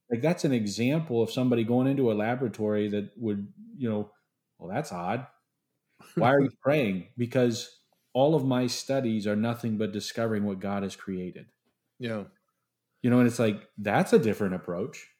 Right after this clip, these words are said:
Speaker 1: <laughs>
Speaker 2: V-, very much so. And, and I guess,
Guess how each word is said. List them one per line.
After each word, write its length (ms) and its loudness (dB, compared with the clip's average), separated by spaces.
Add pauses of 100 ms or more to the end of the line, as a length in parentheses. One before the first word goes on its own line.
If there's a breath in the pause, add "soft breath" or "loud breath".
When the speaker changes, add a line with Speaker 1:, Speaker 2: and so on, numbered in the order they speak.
(120)
Speaker 1:
<laughs> 260 -18
Speaker 2:
V-, 320 -4
very 300 -4
much 260 -6
so. 240 -10 (1300)
And, 260 -2
and 180 -4
I 100 -4
guess, 480 -4